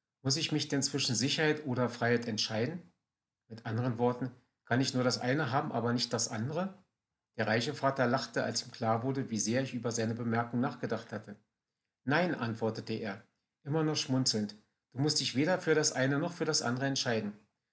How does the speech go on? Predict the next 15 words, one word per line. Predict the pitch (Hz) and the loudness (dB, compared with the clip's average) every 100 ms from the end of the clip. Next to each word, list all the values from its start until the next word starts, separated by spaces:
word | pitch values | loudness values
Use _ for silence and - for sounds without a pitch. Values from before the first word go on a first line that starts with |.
| _ 135 | _ -12
Du | |
kannst | 135 175 - - | -4 -2 0 2
beides | 160 170 - | 4 4 2
haben.“ | 107 98 101 - _ _ _ _ _ _ - | 0 -2 -6 -12 _ _ _ _ _ _ -4
„Du | |
meinst, | 107 123 135 | 0 2 2
ich | 131 - | -2 -4
kann | 123 123 123 | -2 -2 -4
sowohl | - 113 110 127 | -8 -6 -2 0
mehr | 113 | 0
Sicherheit | 101 120 160 156 - | 0 -2 0 0 -2
als | 107 107 | -6 -6
auch | |
Freiheit | - 110 123 165 | -6 -2 -2 -2
haben?“, | 170 196 208 - | -2 -4 -4 -10